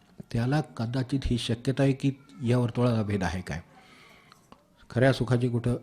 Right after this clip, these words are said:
वाट आहे का, हे तो बघू शकेल अशी परिस्थिती आहे. वास्तविक हे खरं माणसाला यामुळं वळावं लागावं, ही माण-, यात माणसाच्या दिलेल्या सर्व शक्तींचा पराभव आहे.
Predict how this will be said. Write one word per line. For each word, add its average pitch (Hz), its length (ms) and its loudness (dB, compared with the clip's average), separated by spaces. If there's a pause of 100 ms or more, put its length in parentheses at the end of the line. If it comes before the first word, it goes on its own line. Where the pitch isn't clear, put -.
(100)
वाट 104 260 -4
आहे 98 180 -2
का, 92 140 -8 (180)
हे - 340 -4 (200)
तो 156 120 10
बघू 135 280 4
शकेल 92 340 -6 (160)
अशी 110 220 -6
परिस्थिती 131 540 0
आहे. 117 220 4 (320)
वास्तविक 135 420 2
हे 131 280 -2
खरं 120 200 0
माणसाला 120 480 -2
यामुळं 123 500 2
वळावं 123 400 0
लागावं, 107 440 -2 (580)
ही - 120 4
माण-, 127 280 4
यात 131 240 2
माणसाच्या 127 560 -2
दिलेल्या 123 420 -2
सर्व 120 260 -4
शक्तींचा 120 480 -2
पराभव 101 380 -4
आहे. 69 120 -14